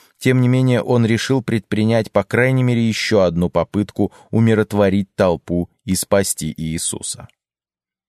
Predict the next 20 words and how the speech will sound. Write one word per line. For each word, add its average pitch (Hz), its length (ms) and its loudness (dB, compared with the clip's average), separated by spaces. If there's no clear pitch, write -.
Глава 107 340 4
шестая. - 640 -4
Последний 113 720 0
призыв 80 580 -4
Пилата. 80 540 -4
Во 110 120 2
всем, 143 240 0
что 117 200 -2
произошло 110 640 0
перед 92 320 -2
Пилатом 104 500 2
в - 80 -12
ту 98 140 -2
пятницу 92 640 -2
рано 87 380 0
утром, 85 480 -4
участвовали 117 800 0
только 113 500 0
враги 90 580 0
Иисуса. - 840 -8